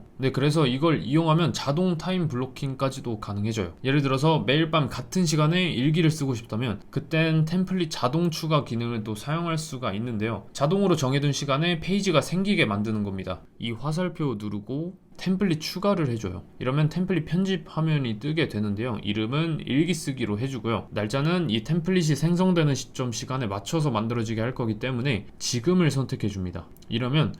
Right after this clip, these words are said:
내가 설정한 시간이 되면 그 시간대에 딱 일기 쓰기라는 일정이 생길 거예요. 그리고 다시 점 세 개를 눌러준 다음에 매일 반복되게 할 거니까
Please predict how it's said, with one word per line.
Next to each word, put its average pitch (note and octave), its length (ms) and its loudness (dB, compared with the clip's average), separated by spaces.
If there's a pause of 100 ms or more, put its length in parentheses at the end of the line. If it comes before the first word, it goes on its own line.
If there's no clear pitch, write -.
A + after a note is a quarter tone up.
내가 D3+ 240 6
설정한 F3+ 460 2
시간이 F3 400 0
되면 F#3 480 0
그 - 140 2
시간대에 E3+ 680 2
딱 F3 380 2
일기 C#3+ 320 2
쓰기라는 A2+ 580 2
일정이 A#2+ 640 -2
생길 E3 300 4
거예요. G2 280 -2 (140)
그리고 D#3+ 400 4
다시 C3+ 400 -2
점 A2+ 220 -4 (100)
세 D3 140 0
개를 D#3 340 2
눌러준 C#3 440 0
다음에 G#2+ 500 2
매일 E3 300 6
반복되게 C3+ 440 0
할 A#2+ 200 2
거니까 D3 600 0